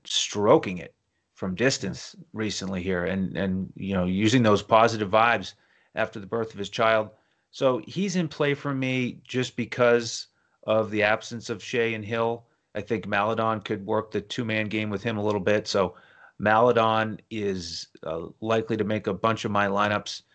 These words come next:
Diallo would be the, the G P P option potentially. And Bazley is n-, almost never on my radar because of that usage number, but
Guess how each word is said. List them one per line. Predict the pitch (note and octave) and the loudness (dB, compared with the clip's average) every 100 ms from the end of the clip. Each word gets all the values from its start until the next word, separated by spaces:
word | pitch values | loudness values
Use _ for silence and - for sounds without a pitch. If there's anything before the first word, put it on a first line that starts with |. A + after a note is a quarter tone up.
| _ _ _ _ | _ _ _ _
Diallo | A#2 A2+ C3+ C#3 B2 | 4 6 8 6 4
would | A2+ F#2+ | 0 -4
be | A2 G#2+ G#2+ | -4 -2 -2
the, | G2+ F#2+ F#2+ | 0 0 0
the | G#2 | -6
G | - A2 | -8 -6
P | G#2+ | -6
P | G2+ A2 | -4 2
option | G#2 G#2 - G#2 G2+ G2 _ _ _ _ _ | 4 2 -2 -6 -6 -12 _ _ _ _ _
potentially. | - - A#2 G#2+ G#2+ G#2 G#2 G2 _ _ _ | -8 -2 -2 0 -2 -2 -2 -6 _ _ _
And | B2 A2 | -8 -2
Bazley | C3+ E3 F#3+ D3 C#3 C3 - _ _ _ | 2 2 2 0 0 0 -4 _ _ _
is | A2 G2+ | -10 -8
n-, | G#2+ F#2 | -8 -6
almost | - D3+ A#2+ G#2+ - _ - | -2 2 2 2 -4 _ -14
never | G#2 G#2+ A2 C3 G#2+ F2+ | -8 -2 2 2 2 0
on | F#2+ F#2+ | -4 -4
my | F#2 | -6
radar | F#2 G2 F#2+ F#2+ | -4 -4 -4 -6
because | F2+ - A2+ | -8 -6 -6
of | G#2 | -2
that | F#2+ F#2 | -2 -4
usage | F#2 G2+ G2+ F2+ | -6 -10 -10 -12
number, | G2+ G2 F#2+ | -8 -6 -4
but | F#2 G2 F#2+ | -2 -2 -2